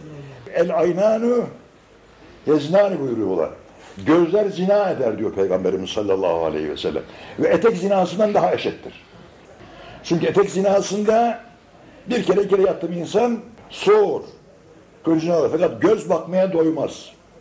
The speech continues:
Toprak suya doymaz, kadın erkeğe doymaz. Gözüne sahip olacaksın.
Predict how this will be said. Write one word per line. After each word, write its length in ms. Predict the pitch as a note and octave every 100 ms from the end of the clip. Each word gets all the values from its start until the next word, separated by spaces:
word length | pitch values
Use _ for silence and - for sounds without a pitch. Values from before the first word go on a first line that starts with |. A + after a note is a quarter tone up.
| - - - -
Toprak 400 | D3+ D#3 G3 -
suya 280 | - F3+ E3+
doymaz, 480 | D#3 D#3 G#3 G#3 -
kadın 220 | E3 F3+
erkeğe 320 | E3 D#3+ E3
doymaz. 320 | A2 F#2+ B1 - - - - - - - - - - - - - - - - - - - - - - - -
Gözüne 320 | B2 C3 D#3+
sahip 300 | C#3 B2 G2+
olacaksın. 540 | F2 D2+ D2+ - -